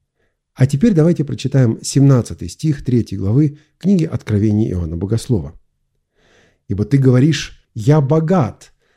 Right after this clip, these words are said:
разбогател и ни в чём не имею нужды“». Город Лаодикея действительно был богатым городом.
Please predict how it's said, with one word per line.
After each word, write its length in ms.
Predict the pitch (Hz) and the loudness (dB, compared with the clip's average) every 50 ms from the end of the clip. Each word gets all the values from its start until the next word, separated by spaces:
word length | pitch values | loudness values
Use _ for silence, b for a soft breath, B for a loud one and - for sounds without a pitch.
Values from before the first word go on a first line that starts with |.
| _ _ - | _ _ -4
разбогател 960 | 131 147 139 127 127 127 135 131 123 117 104 - - - - 220 233 226 214 | -2 0 0 0 0 -2 -2 0 -2 -2 -4 -6 -6 -2 0 2 2 2 2
и 300 | 202 - - _ 233 160 | 0 -4 -8 _ 0 2
ни 160 | 156 151 143 | 4 4 4
в 100 | 143 - | 2 0
чём 380 | - - - 190 196 208 185 156 | -6 -6 -2 0 2 2 2 4
не 180 | 143 135 135 127 | 4 4 4 4
имею 340 | 123 127 135 135 135 131 123 | 4 4 4 4 2 2 2
нужды“». 560 | 123 131 135 117 120 123 120 117 101 - _ _ _ _ _ _ _ _ _ _ _ _ _ _ _ _ _ _ _ _ _ _ _ _ _ _ - | 0 0 -2 -2 -4 -6 -6 -6 -8 -10 _ _ _ _ _ _ _ _ _ _ _ _ _ _ _ _ _ _ _ _ _ _ _ _ _ _ -2
Город 340 | 143 202 240 233 214 220 - | 2 2 4 2 2 0 -2
Лаодикея 720 | - 143 143 139 135 127 135 139 - - 233 233 214 160 120 | 0 2 4 4 2 2 0 -2 -2 0 2 2 2 2 0
действительно 760 | 110 110 160 147 139 - - 226 226 208 - 135 120 113 110 | 0 0 -2 -2 -2 -2 0 0 0 2 2 0 0 0 0
был 300 | 107 123 156 156 160 165 | 0 0 0 0 0 -2
богатым 760 | 131 104 117 139 143 139 143 143 135 - - - 87 92 95 | -4 0 0 2 2 4 4 4 4 2 0 -6 -10 -10 -6
городом. 500 | 104 131 131 107 85 - - - - _ | -2 -2 -2 -2 -4 -8 -14 -20 -20 _